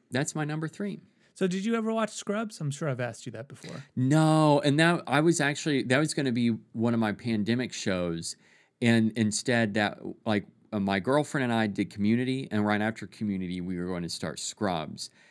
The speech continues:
Speaker 1: And I don't know what happened, but we, we did not do Scrubs, and I regret doing that.
Speaker 2: I need to
Speaker 1: Or
Speaker 2: do a
Speaker 1: not
Speaker 2: re-
Speaker 1: doing it.
Speaker 2: I, I've been wanting to do a rewatch of that. That is one of my all-time favorite comedies. And I would love,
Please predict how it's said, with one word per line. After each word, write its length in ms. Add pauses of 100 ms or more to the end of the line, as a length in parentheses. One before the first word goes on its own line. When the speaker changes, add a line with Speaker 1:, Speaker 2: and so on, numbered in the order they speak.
(200)
Speaker 1:
And 140
I 120
don't 220
know 100
what 220
happened, 500
but 160
we, 340 (240)
we 140
did 300
not 440
do 220
Scrubs, 580
and 80
I 80
regret 540
doing 240
that. 260 (480)
Speaker 2:
I 60
need 200
to 80
Speaker 1:
Or 20
Speaker 2:
do 20
a 40
Speaker 1:
not 240
Speaker 2:
re- 20
Speaker 1:
doing 180
it. 140 (360)
Speaker 2:
I, 140
I've 240
been 260
wanting 280
to 80
do 120
a 80
rewatch 460
of 60
that. 240 (200)
That 240
is 480 (120)
one 200
of 60
my 160
all-time 360
favorite 280
comedies. 540 (160)
And 120
I 80
would 280
love, 600